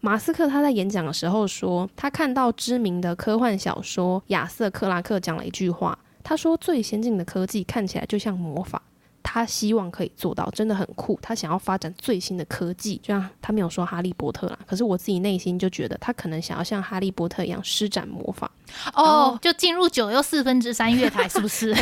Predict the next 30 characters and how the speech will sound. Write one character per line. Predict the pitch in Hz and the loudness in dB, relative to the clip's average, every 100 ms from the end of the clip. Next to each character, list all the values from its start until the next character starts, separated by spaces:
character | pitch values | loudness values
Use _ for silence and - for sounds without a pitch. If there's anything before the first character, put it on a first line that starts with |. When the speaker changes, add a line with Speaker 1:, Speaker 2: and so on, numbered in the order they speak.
| - | 2
Speaker 1:
<laughs> | - 277 320 | 2 2 4
可 | 262 | 4
能 | 208 | 2
去 | 247 | 0
撞 | - 247 208 | 2 2 2
墙 | 214 190 220 | -2 -2 0
之 | 208 262 240 | 2 4 4
类 | 214 | 4
的。 | - - | 2 0
Speaker 2:
<laughs> | 339 320 | 0 4
对。 | 277 381 302 277 - 269 | 4 4 0 -2 -2 -2
Speaker 1:
<laughs> | 285 - 427 - - - | -4 -10 -6 -4 -6 -4
那 | 294 277 - - | -2 -2 -2 2
我 | 214 | 4
们 | 240 | 4
前 | 254 | 2
面 | 302 320 | 2 2
讲 | 202 | 2
的 | |
那 | 202 | 2
个 | 202 | 2
新 | 202 185 190 | 2 0 2
闻， | 101 202 | 0 0
就 | 254 | 2
可 | 220 - | 2 0
以 | 175 185 | -4 -2
感 | 170 - | -4 -2
受 | - 185 | 0 0
得 | |
到， | - 160 | 0 -4